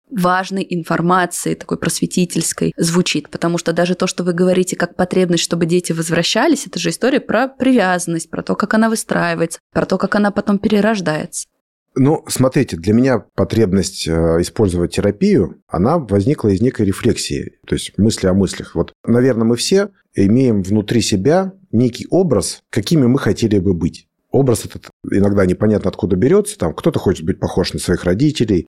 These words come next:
Speaker 2: кому-то нравится какой-то герой там литературный или киношный. Чаще всего это, конечно, некий собирательный образ, но все равно мы стремимся быть кем-то. И вот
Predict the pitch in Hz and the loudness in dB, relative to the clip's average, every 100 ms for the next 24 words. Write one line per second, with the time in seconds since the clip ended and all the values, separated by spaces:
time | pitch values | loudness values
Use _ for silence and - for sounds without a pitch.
0 | _ - 127 - 98 98 85 - - 90 | _ 0 0 2 2 2 2 -2 -6 -2
1 | 87 85 87 85 - 110 147 135 104 101 | 0 0 -2 -4 0 2 4 2 0 0
2 | 107 104 110 101 95 92 90 82 - - | 0 0 2 2 2 2 2 0 -4 -2
3 | 98 92 - 85 73 - 156 147 - 113 | 0 0 -2 -6 -8 -4 0 0 0 -2
4 | - 110 92 107 90 - 95 131 160 113 | 0 0 0 -2 -2 -2 2 2 2 2
5 | 117 107 90 80 - _ _ 110 - 202 | 2 2 0 -4 -8 _ _ -2 2 2
6 | 190 156 196 _ - - 123 165 160 110 | 4 2 0 _ -6 0 2 4 2 0
7 | 104 156 - - - 90 - - - _ | 2 0 -2 -6 -2 -2 -2 -12 -18 _
8 | - 127 143 156 | 0 2 4 0